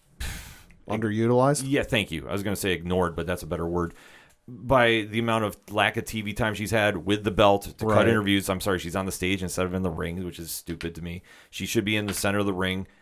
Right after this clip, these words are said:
Speaker 2: like you have every other champion in there.
Speaker 1: Should be, should be in the ring having an open challenge. You know, do like John Cena did with the U S, U S Championship.
Speaker 2: Yeah.
Speaker 1: You know, have an open challenge every week. Have somebody different come out to challenge her for the belt.
Speaker 2: Yeah, your women's division is, is very, <laughs> very well loaded.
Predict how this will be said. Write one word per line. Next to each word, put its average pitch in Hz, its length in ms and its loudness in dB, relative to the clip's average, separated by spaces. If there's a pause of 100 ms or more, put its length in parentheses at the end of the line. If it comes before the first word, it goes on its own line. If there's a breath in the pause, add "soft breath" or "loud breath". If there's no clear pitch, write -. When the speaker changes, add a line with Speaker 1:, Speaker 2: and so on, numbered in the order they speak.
(120 soft breath)
Speaker 2:
like 95 260 2
you 98 140 0
have 98 160 0
every 95 200 2
other 92 140 2
champion 87 460 -2
in 87 100 -2
there. 85 100 0
Speaker 1:
Should 185 160 4
be, 170 300 2
should 165 180 -2
be 160 100 2
in 160 80 0
the 151 60 2
ring 156 200 2
having 147 200 2
an 143 60 4
open 147 280 2
challenge. 123 540 0
You 123 100 -4
know, 123 120 2
do 127 140 0
like 156 160 4
John 135 240 2
Cena 143 280 2
did 123 180 2
with 120 120 -4
the 120 60 -4
U 127 160 2
S, - 260 -2
U 127 240 0
S 123 140 0
Championship. 98 580 -4
Speaker 2:
Yeah. 190 120 0
Speaker 1:
You 117 80 2
know, 101 80 -2
have 113 180 -2
an 123 100 0
open 123 240 -2
challenge 135 300 4
every 110 140 2
week. 110 160 -2
Have 113 160 -2
somebody 135 200 -2
different 143 260 0
come 113 100 0
out 117 140 0
to 123 60 -4
challenge 131 300 0
her 143 40 0
for 147 120 -4
the 147 60 -2
belt. 180 280 2
Speaker 2:
Yeah, 151 160 4
your 92 160 4
women's 113 300 2
division 110 460 2
is, 98 240 -2
is 92 380 -6
very, 95 600 0
<laughs> 110 180 2
very 123 180 4
well 101 240 4
loaded. 104 400 2